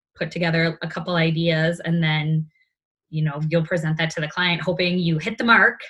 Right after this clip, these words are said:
the first time. Um, and then once you get that approval, then it's, you know, really putting that into, you know, implementation. So then you'll, you know, revise it and tweak it, you know, so it fits with a print ad or a T V commercial or, you know, digital banners.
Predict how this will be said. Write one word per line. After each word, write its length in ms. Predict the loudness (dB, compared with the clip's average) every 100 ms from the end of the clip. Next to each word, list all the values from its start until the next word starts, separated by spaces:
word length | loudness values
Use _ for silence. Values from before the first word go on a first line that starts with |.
| -18 -6
the 120 | 0
first 240 | 2 2
time. 400 | 4 4 4 0 -6 -14 -20 _ 0
Um, 580 | 2 4 4 4 2 -2 _ _ -4
and 160 | 0
then 140 | 0 0
once 180 | -2
you 80 | -2
get 140 | 0 2
that 140 | 2
approval, 440 | 0 0 0 2
then 200 | 2 4
it's, 200 | 2 -4 -12 _
you 100 | -6
know, 140 | -2 0
really 480 | 2 2 2 0 -6 _ -8
putting 280 | -2 0
that 160 | 2 0
into, 260 | -2 -4 -10 _ -14
you 100 | -12
know, 140 | -12 -18 _ -10
implementation. 760 | -4 0 0 0 -2 -2 -4 -6
So 140 | -2
then 160 | 0 2
you'll, 280 | 2 0 -4 _ _ _ _ -20
you 100 | -18
know, 220 | -18 -12 -2
revise 440 | 2 4 2 4
it 200 | 2 2
and 360 | 0 -2 -4 -10 -12
tweak 260 | -6 -4 0
it, 220 | 0 -2 -4
you 120 | -4
know, 180 | -4 -8
so 180 | -4
it 140 | -4 -4
fits 260 | -4 -4 -2
with 240 | -4 -4 -4
a 60 | -6
print 300 | 0 0 0
ad 380 | -2 0 -2 -4
or 380 | -4 -2 -2 -4
a 60 | -4
T 180 | -6 -6
V 160 | -6
commercial 720 | -4 -2 -2 -2 -6 -6 -6 -4
or, 400 | -4 -4 -6 -8
you 140 | -6 -8
know, 120 | -6
digital 340 | -6 -2 0
banners. 560 | 2 0 0 -6 -10